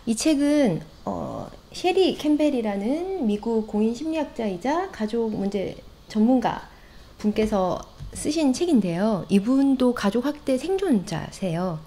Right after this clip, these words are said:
아기 때부터 신체 정서적으로 학대를 당해왔는데요. 견디고 견디고 견디다가 마흔다섯 살에 그때 이제 가족과 완전히 단절을 하고 난 후에 심리학자로서 그리고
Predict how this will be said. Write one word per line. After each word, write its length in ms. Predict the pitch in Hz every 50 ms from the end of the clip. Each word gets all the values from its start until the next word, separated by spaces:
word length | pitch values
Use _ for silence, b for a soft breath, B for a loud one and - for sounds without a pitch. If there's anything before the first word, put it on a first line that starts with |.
| - -
아기 300 | - 170 208 240 - -
때부터 560 | 240 226 196 190 - - - 220 247 269 302
신체 400 | - - - 294 285 - 269 240
정서적으로 680 | 220 196 175 175 - 214 208 208 202 185 185 175 180
학대를 360 | 208 269 - - 311 269 220
당해왔는데요. 960 | 208 - 185 190 208 202 170 156 156 160 165 175 180 202 233 247 226 180 160 B B B B -
견디고 540 | - - 196 190 214 262 262 - 220 190
견디고 680 | - - 175 160 170 170 202 202 202 202 - 190 185 190
견디다가 760 | - - 165 165 160 190 180 - 160 156 156 240 285 330 B B B B B B B
마흔다섯 600 | - 156 156 202 220 226 214 - 160 165 208 214
살에 440 | 208 - - - - 156 - - 151 - B B B B B B B B -
그때 260 | - - - - 170
이제 140 | 160 175 180
가족과 420 | - - 190 - 208 - - 180
완전히 680 | 170 151 151 165 160 160 185 175 180 220 277 339 359 - - - - - - - B B B B B B
단절을 640 | - 180 175 175 180 190 185 185 175 - - - - - -
하고 460 | - - 294 294 - 202 202 277 - - B B B B B B B -
난 200 | 180 170 180 196
후에 280 | 202 - 320 208 - - - - - -
심리학자로서 1040 | - - - 339 339 320 285 247 - - 196 180 170 160 156 - - - 277 339 370
그리고 560 | - - 202 202 202 208 202 202 202 202 202